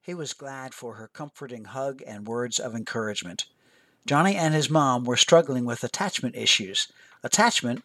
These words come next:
and the emotional bonding that comes from it, starts immediately after birth of your child.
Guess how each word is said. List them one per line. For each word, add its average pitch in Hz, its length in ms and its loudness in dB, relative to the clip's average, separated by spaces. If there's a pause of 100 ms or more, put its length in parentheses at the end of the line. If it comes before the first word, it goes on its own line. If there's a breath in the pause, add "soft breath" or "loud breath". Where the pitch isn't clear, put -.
and 120 140 -4
the 120 60 0
emotional 127 400 2
bonding 120 420 2
that 113 160 -6
comes 117 240 0
from 139 260 2
it, - 140 -6 (240 soft breath)
starts - 400 4
immediately 156 600 4
after 127 320 -2
birth 131 320 4
of 110 120 -2
your 113 100 -2
child. 95 440 -2